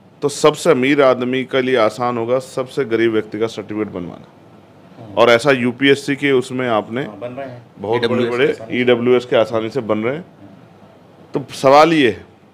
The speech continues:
Speaker 1: अगर आपको इतनी चिंता है, आपकी नीयत इतनी इन वर्गों के लिए अच्छी है, तो इतना बड़ा बैकलॉग खाली पड़ा है, आज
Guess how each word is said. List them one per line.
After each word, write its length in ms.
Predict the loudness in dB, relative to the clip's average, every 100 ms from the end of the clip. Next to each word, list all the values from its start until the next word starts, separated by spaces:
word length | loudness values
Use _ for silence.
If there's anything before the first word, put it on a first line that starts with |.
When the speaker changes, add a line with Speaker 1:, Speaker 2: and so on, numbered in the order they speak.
| _ _ _ -6
Speaker 1:
अगर 200 | 0 4
आपको 300 | 4 4 -2
इतनी 280 | -2 -2 -2
चिंता 380 | -2 -2 4 4
है, 180 | 2 -6 -18 -8 -6
आपकी 260 | -4 -2
नीयत 280 | 0 2 2
इतनी 260 | -2 0 0
इन 80 | 2
वर्गों 280 | 2 2
के 80 | 2
लिए 100 | 2
अच्छी 280 | 0 -2 -6
है, 140 | -6 -8 -14 -20 -20 _ _ -20 -6 0
तो 100 | 2
इतना 360 | 2 2 4
बड़ा 200 | 6 4
बैकलॉग 600 | 4 4 4 4 4 4
खाली 260 | 2 0 0
पड़ा 240 | 0 0 0
है, 200 | -2 -10 -16 _ _ _ -2
आज 140 | 2